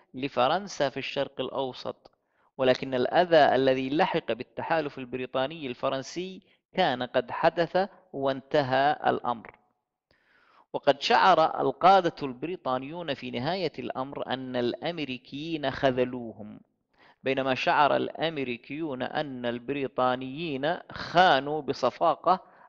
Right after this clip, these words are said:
المثل العليا التي يفترض أن الحرب كانت من أجلها. ونتيجة لافتقار لويد جورج إلى وازع الضمير وافتقاد وودرو ويلسون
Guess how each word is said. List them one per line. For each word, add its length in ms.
المثل 720
العليا 800
التي 300
يفترض 500
أن 360
الحرب 460
كانت 380
من 120
أجلها. 480
ونتيجة 600
لافتقار 580
لويد 560
جورج 480
إلى 300
وازع 540
الضمير 960
وافتقاد 920
وودرو 600
ويلسون 800